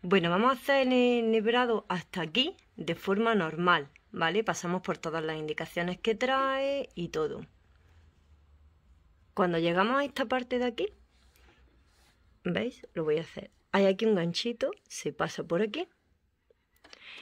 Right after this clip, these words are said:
Y ahora es cuando vamos a hacer... El... Tiene que estar la agujita en lo alto del todo. El prensatela bajado y esta palanca,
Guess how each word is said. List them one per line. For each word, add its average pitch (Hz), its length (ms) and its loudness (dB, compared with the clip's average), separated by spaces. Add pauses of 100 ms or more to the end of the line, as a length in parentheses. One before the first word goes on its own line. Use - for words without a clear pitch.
(260)
Y 202 140 6
ahora 185 200 4
es 233 60 -2
cuando 240 280 2
vamos 196 280 2
a 196 40 0
hacer... 220 420 -2
El... 151 340 -4
Tiene 247 200 6
que 262 80 4
estar 185 280 0
la 165 140 0
agujita 196 420 -2 (300)
en 180 120 0
lo 165 60 2
alto 160 200 0
del 160 120 -4
todo. - 220 -6
El 185 160 2
prensatela 190 840 2
bajado 226 640 0 (1200)
y 202 180 8
esta 220 220 4
palanca, 269 560 4